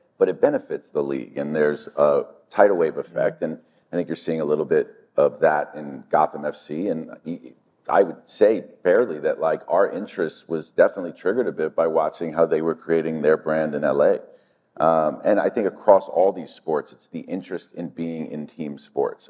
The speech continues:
owning a piece of team sports in any form or fashion. And every one of us know that it, you cannot just walk into owning an N B A team or an N F L team, but the ability to have great C E Os and great entrepreneurs that are leading these teams now and leading these organizations,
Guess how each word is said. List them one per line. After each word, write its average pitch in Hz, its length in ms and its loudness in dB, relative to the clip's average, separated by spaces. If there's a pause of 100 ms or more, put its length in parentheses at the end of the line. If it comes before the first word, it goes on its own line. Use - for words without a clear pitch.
owning 87 360 -2
a - 40 -8
piece - 500 -12 (200)
of 69 200 -2
team 82 280 -4
sports - 540 -2
in - 240 -10
any 123 180 4
form 101 320 2
or 95 60 0
fashion. 76 580 -2 (380)
And 78 240 -4 (100)
every 120 220 6
one 110 180 2
of 90 80 -2
us 80 220 -2
know 82 260 2
that 71 180 -6
it, 73 120 -12 (120)
you 95 140 -8
cannot 110 380 0
just 87 180 -12
walk 82 260 4
into 85 240 -6
owning 82 280 -2
an 76 80 -4
N 76 100 -4
B 73 120 -4
A 85 100 2
team 90 280 -8
or 78 60 -8
an 76 60 -8
N 76 100 -6
F 71 140 -8
L 95 140 4
team, - 360 -14
but - 380 0 (320)
the 98 140 6
ability 101 480 4
to 82 80 -4
have 85 240 -6
great 80 480 -4
C 82 260 -6
E 80 60 2
Os 80 300 0
and 65 140 -16
great 82 220 0
entrepreneurs 78 760 -2
that 71 140 -6
are 69 220 -6
leading 82 440 -6
these 71 220 -10
teams 95 360 -4
now 67 240 0
and 71 80 -4
leading 78 240 -2
these 71 120 -2
organizations, 76 640 0